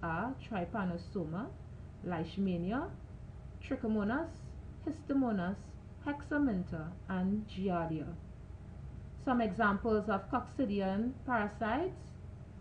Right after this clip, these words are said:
are Eimeria, Isospora,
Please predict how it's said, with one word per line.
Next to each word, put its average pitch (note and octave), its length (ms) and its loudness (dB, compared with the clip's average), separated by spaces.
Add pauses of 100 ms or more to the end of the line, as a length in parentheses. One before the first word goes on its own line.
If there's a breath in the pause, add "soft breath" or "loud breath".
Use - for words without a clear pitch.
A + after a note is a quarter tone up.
(260)
are G3+ 420 6
Eimeria, G3+ 840 4 (260)
Isospora, G3 920 2